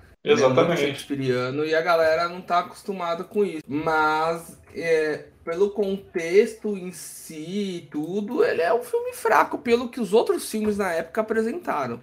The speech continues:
Speaker 2: Sim, sim.
Speaker 1: Se você for, se você for colocar hoje na, na mesa, ele dá pau a pau com um monte de filme.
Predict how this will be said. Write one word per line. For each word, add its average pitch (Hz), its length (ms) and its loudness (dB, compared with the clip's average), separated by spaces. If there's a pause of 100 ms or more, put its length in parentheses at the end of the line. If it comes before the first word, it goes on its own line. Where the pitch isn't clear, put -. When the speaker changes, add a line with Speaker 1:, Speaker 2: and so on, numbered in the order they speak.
Speaker 2:
Sim, 156 640 0
sim. 139 340 -2
Speaker 1:
Se 117 60 -4
você 139 260 0
for, 180 440 -4
se - 100 -10
você 165 300 0
for 202 200 2
colocar 175 540 8
hoje 170 440 6
na, 139 680 0
na 143 180 -2
mesa, 165 720 2
ele 143 200 6
dá - 220 6
pau - 240 6
a 147 60 6
pau 214 240 2
com 294 140 -6
um 277 40 0
monte 220 280 -2
de 311 100 -6
filme. 127 440 -4